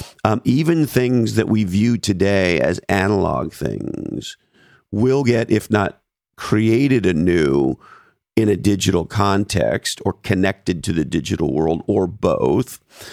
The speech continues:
they'll certainly get transformed in that way over time. It's, uh, so even things that feel like they're,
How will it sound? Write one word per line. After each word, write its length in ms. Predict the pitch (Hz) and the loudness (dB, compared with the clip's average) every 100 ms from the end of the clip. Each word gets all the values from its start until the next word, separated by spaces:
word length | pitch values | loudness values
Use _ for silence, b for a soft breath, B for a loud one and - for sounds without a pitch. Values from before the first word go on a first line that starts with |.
| B B - | B B -2
they'll 160 | 123 | 0
certainly 520 | - - 165 - 131 110 | 0 0 2 2 2 2
get 220 | 110 - | 0 0
transformed 880 | - 104 92 - - 107 101 95 - | 0 2 0 -2 0 2 2 0 0
in 220 | 101 87 | 2 2
that 260 | 90 87 | 2 2
way 600 | - 92 76 80 73 65 - B B B | 2 2 2 2 0 -2 -6 B B B
over 260 | 98 92 65 | -2 -2 -4
time. 440 | - 85 - - - _ _ | -6 -8 -8 -10 -18 _ _
It's, 240 | - - - - - | -6 -4 -6 -12 -18
uh, 100 | - - - - - | -14 -16 -18 -16 -6
so 320 | - 117 - B B B | -2 -2 -4 B B B
even 380 | 151 214 233 220 | 0 2 2 0
things 420 | - 175 170 151 | 0 2 2 2
that 280 | 127 135 - | 0 0 -2
feel 360 | - 156 151 139 | -2 2 2 2
like 280 | 127 123 - | 2 0 0
they're, 340 | 117 110 104 | 0 2 0